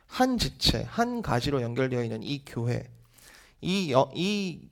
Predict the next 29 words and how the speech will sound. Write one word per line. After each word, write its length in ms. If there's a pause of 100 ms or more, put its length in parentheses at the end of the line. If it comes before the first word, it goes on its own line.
이 160
기쁨의 440
교회만이 600
뭐 280 (100)
온 320
땅에서 520
유일한 440
교회라 280
이런 240
뜻 120
아니에요. 520 (440)
그렇지만 640
이 240
로컬에, 760
이 200
지역에 640 (240)
하나님께서 580
그리스도의 500
몸 260
된 200
교회를 300
이렇게 200
세우시고 760 (240)
우리를 300
접붙여 800
주셨다면 760
이 220
교회 280
속에서 600